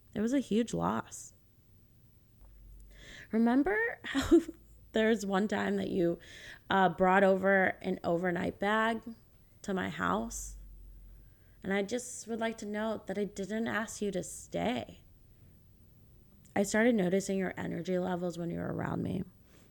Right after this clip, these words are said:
I always knew that you weren't mine. You made that very clear from the beginning. I just didn't expect you to lose you. I had myself convinced that if we stayed on the same page,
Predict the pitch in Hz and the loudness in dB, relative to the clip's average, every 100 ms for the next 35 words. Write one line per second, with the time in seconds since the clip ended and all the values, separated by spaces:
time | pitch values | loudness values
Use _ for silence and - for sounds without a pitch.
0 | - - - - - - 208 254 208 233 | -20 -20 -20 -20 -2 8 10 10 8 6
1 | 226 196 185 214 - 170 165 170 175 175 | 6 4 2 0 -2 -4 -4 -6 -8 -12
2 | - - - - 160 165 - - - 175 | -20 -20 -20 -12 -8 -8 -8 -8 -4 -4
3 | 190 170 170 196 208 233 226 175 160 170 | -2 -2 0 -2 -4 -4 -8 -8 -8 -8
4 | 156 - - - - 277 254 226 - 233 | -10 -14 -20 -14 0 2 2 -2 -4 -6
5 | 226 - 247 - 240 226 175 - - - | -6 -8 -6 -6 -6 -6 -8 -12 -20 -20
6 | - - 170 214 359 - - - - _ | -20 -8 2 4 4 -2 -8 -16 -20 _
7 | - _ - - - - - - - - | -20 _ -20 -20 -20 -20 -20 -20 -20 -20
8 | - - - 220 240 269 285 262 269 285 | -20 -8 2 4 4 4 2 -2 -2 0
9 | 247 180 175 185 - 180 175 175 165 - | 0 2 -2 -4 -4 -4 -2 -2 -4 -4
10 | 185 180 226 240 262 277 285 - 190 185 | 0 0 0 -2 -2 -2 -2 -2 -2 0
11 | 185 170 | -2 -6